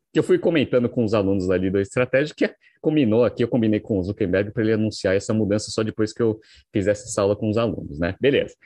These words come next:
Aí, o que que é o famoso metaverso, né? Ele só não quer uma evolução das redes sociais. Hoje as redes so-,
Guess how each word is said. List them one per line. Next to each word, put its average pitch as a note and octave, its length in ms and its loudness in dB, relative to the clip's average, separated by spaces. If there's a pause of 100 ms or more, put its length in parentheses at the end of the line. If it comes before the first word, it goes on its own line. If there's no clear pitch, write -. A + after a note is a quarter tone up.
(220)
Aí, E3 140 0
o - 20 -8
que - 120 -14
que - 60 -2
é - 40 4
o E3 180 4
famoso A#2 360 0
metaverso, E2+ 640 -2
né? G#2+ 220 -2 (160)
Ele C#3+ 80 2
só F#3+ 120 0
não G#3 80 -2
quer G3 120 -2
uma G3 120 0
evolução F3+ 400 2
das F3+ 160 -2
redes E3+ 140 -2
sociais. A2+ 600 -2
Hoje B2 220 0
as G#2+ 120 -2
redes G#2+ 180 -2
so-, G#2 160 -4